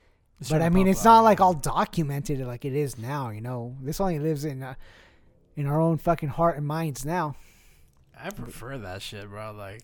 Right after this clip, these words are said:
Speaker 2: It's like, "Damn, dude, these
Speaker 1: kinda
Speaker 2: fucking,"
Speaker 1: miss that
Speaker 2: you, you,
Speaker 1: shit.
Speaker 2: you don't, you don't, you don't really, uh,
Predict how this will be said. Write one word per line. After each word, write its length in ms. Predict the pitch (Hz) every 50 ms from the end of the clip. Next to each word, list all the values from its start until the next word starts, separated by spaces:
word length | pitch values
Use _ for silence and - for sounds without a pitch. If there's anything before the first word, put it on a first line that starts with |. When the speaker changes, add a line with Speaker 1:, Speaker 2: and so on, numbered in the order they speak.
| - -
Speaker 2:
It's 240 | - 143 151 - -
like, 240 | 156 - 113 101 -
"Damn, 380 | - - 165 165 151 147 143
dude, 160 | 147 160 170
these 100 | 175 175
Speaker 1:
kinda 140 | - 220 214
Speaker 2:
fucking," 140 | 202 202 185
Speaker 1:
miss 160 | 196 220 -
that 100 | - 196
Speaker 2:
you, 60 | 220
you, 40 | 233
Speaker 1:
shit. 300 | 208 208 - 170 160 156
Speaker 2:
you 60 | 226 262
don't, 200 | 277 277 233 208
you 120 | 202 247
don't, 240 | 269 269 254 208 - - - - - - - _ _ - - _ _ -
you 100 | 160 190
don't 140 | 226 233 240
really, 400 | 240 240 226 220 214 208 202 190
uh, 460 | 180 160 147 143 135 123 117 110